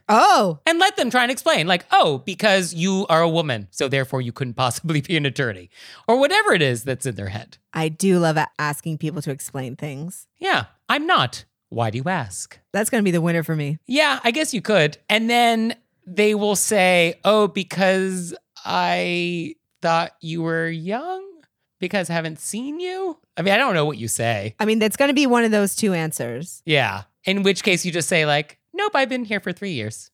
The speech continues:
Speaker 2: Nice meeting you."
Speaker 1: I also like the, "No, I'm not."
Speaker 2: Yeah, the "No, I'm not," I think is fine. And I think the tone you use can be however you're feeling that day.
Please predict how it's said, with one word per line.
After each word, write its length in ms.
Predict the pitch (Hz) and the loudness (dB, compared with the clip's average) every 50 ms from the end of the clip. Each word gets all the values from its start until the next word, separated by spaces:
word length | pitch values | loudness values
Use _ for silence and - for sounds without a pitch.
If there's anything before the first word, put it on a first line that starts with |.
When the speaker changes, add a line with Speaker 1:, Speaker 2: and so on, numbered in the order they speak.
| _ | _
Speaker 2:
Nice 200 | 185 185 180 - - | -6 -6 -6 -6 -8
meeting 240 | 131 117 113 107 104 | -8 -8 -8 -8 -10
you." 160 | 107 113 123 _ _ _ - | -10 -10 -12 _ _ _ 2
Speaker 1:
I 160 | 247 320 359 | 4 6 6
also 240 | 349 349 - 339 294 | 6 4 2 2 2
like 240 | 262 247 226 - | 2 2 2 2
the, 220 | - 214 208 202 - _ - | 0 0 0 0 -2 _ -2
"No, 180 | 220 226 226 208 | 0 2 4 4
I'm 140 | 196 190 190 | 2 2 0
not." 260 | 160 160 156 - - | -2 -4 -6 -8 -2
Speaker 2:
Yeah, 260 | - 285 277 233 233 | 0 2 2 2 2
the 140 | 220 226 311 | 0 -2 -2
"No, 180 | 330 381 381 311 | 2 4 4 6
I'm 120 | 226 180 | 4 4
not," 240 | 165 143 131 131 123 | 4 2 2 2 0
I 40 | 120 | -2
think 200 | - 135 127 - | -4 -6 -6 -6
is 100 | 110 - - | -8 -8 -6
fine. 260 | 117 98 98 120 151 - | -6 -6 -6 -4 -2 0
And 180 | 214 233 247 - | 0 0 0 0
I 100 | - 214 | 0 0
think 140 | 220 262 202 | 0 0 -2
the 60 | 202 | -2
tone 260 | 185 - 214 220 208 208 | 0 2 2 2 2 2
you 120 | 190 190 | 2 2
use 340 | 175 160 185 208 233 247 - | 2 2 2 2 2 2 0
can 160 | - 185 160 | -2 -4 -2
be 280 | 147 170 160 151 156 - _ - | 0 -2 -2 -2 -4 -10 _ -4
however 320 | 147 165 175 156 139 123 | 0 2 2 2 2 -2
you're 120 | 120 117 107 | -4 -6 -6
feeling 300 | - 135 107 110 107 104 | -6 -8 -8 -8 -8 -8
that 160 | - - - | -10 -8 -8
day. 260 | - - - - - | -8 -8 -8 -10 -12